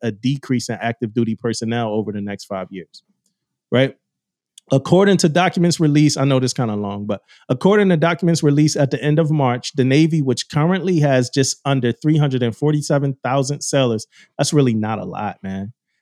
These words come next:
anticipates having three hundred forty thousand nine hundred by fiscal year twenty twenty-six.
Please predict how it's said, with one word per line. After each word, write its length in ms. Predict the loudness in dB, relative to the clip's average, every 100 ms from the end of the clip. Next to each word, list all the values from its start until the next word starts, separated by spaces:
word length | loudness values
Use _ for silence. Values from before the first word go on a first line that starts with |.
| -2
anticipates 800 | 0 2 2 2 2 2 0 2
having 380 | 2 2 0 -4 _ -2
three 220 | 2 4
hundred 400 | 6 4 2 0 _ _ _
forty 420 | 0 4 4 2
thousand 460 | 2 2 4 2 0
nine 200 | 2 2
hundred 280 | 2 2
by 140 | 0 -2
fiscal 340 | 0 0 0
year 180 | 2 0
twenty 240 | 0 -2
twenty-six. 680 | -2 -4 -6 -4 -4 -6 -10